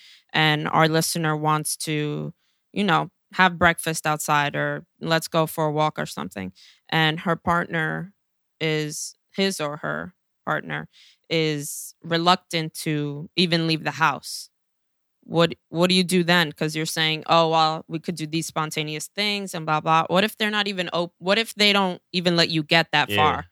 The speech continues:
Speaker 1: What if they don't even wanna leave the house? Like, how do you, how do we help our listener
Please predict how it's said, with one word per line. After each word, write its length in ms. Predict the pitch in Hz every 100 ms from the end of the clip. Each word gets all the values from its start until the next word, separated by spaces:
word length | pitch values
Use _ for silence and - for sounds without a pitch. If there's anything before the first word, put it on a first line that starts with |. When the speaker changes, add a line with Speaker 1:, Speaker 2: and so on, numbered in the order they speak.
| _ _ _
Speaker 1:
What 120 | - 196
if 100 | 202
they 100 | 202
don't 160 | 196
even 180 | 185 185
wanna 200 | 175 165
leave 180 | 165 156
the 80 | 156
house? 480 | 156 147 165 - -
Like, 240 | 156 156 - _ _ _
how 240 | - 180 202
do 60 |
you, 280 | 196 196 190 -
how 180 | 196 220
do 100 | 226
we 220 | 208 214
help 220 | 185 180
our 140 | 175 165
listener 760 | 175 170 175 156 151 151 165